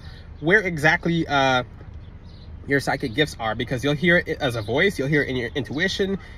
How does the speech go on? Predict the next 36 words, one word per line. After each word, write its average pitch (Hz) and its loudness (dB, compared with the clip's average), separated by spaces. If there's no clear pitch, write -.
you'll 127 0
maybe 131 4
see 131 0
it 101 -4
in 107 -2
a 95 -4
dream, 165 2
et 202 -2
cetera. 285 6
You'll 180 6
just, 190 0
you'll 185 4
just 190 -2
have 196 6
an 160 2
automatic 165 4
knowing. 143 4
It's 175 -4
different. 156 4
Maybe 185 4
you'll 190 6
smell 175 2
it, 185 -2
maybe 160 0
you'll 110 -2
taste 180 -4
it, 190 -4
maybe, 147 2
uh, 123 2
when 135 0
you're 131 -2
eating 139 4
food, 180 4
like, 143 2
you're 147 2
just 147 -2